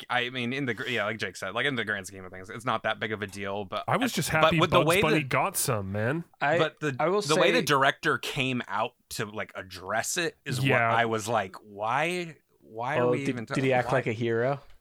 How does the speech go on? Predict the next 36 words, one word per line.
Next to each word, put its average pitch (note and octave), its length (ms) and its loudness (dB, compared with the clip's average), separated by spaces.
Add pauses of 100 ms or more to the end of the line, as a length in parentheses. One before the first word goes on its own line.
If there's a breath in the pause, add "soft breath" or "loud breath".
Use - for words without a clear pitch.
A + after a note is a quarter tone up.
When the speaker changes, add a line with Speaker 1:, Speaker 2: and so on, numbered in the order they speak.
Speaker 1:
No, B3+ 180 4
he, D#3+ 80 4
like, E3 220 2
Speaker 2:
Yes. F#3 180 2
Speaker 1:
came, F#3 80 2
yeah, G#3 120 6
he C3 60 2
came E3+ 220 2
out E3 140 6
and D3 60 0
he's C#3 120 2
Speaker 2:
Yes. D3+ 140 6
Speaker 1:
like, - 80 -8
"We're D#3+ 100 4
not E3 220 4
making D3+ 240 0
her C3 100 -4
sexualized G2+ 800 -4
anymore." G2+ 280 -8
It's - 80 -10
like, D#3 120 -10
well, F#3 80 -4
just - 160 -6
'cause B3 120 -10
she G3 220 -8
has D#3+ 260 -2
boobs A2+ 200 -8
Speaker 2:
We D3+ 80 2
made F3+ 220 4
her G3+ 80 4
Speaker 1:
doesn't F#3+ 100 4
Speaker 2:
like F#3 200 2
a E3 40 4
real F3 400 2
woman D3 460 2
without E3 340 2